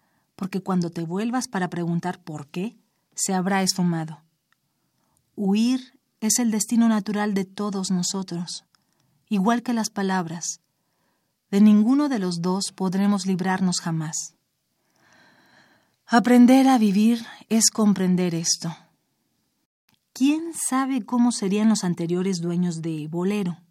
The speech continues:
Raritos, a juzgar por el nombre que eligieron para él. Adictos a los bailes de salón o a las letras de Agustín Lara. Ni a mi hermano ni a mí nos gustó nunca el nombre, pero el perro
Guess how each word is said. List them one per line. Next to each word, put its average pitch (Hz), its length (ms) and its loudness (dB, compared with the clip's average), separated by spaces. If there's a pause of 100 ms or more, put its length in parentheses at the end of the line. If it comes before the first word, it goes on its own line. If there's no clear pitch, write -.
(800)
Raritos, - 840 -8 (100)
a 160 160 -16
juzgar 208 500 -2
por 254 160 -2
el 226 140 4
nombre 220 320 4
que 196 140 -2
eligieron 175 500 -2
para 160 220 -6
él. 156 180 -10 (960)
Adictos 208 540 -2
a 175 60 -2
los 170 180 -6
bailes 175 360 -4
de 175 60 -4
salón 208 680 -2
o 170 180 -6
a 160 100 -8
las 151 240 -8
letras 226 440 -2
de 180 100 -4
Agustín 180 480 0
Lara. 180 340 -4 (920)
Ni 247 120 6
a 262 60 8
mi 262 120 10
hermano 302 400 -2
ni 214 140 2
a 180 60 0
mí 190 200 6
nos 254 180 2
gustó 185 260 -2
nunca 220 400 6
el 180 140 2
nombre, 175 380 -2 (420)
pero 202 200 2
el 233 80 2
perro 262 400 0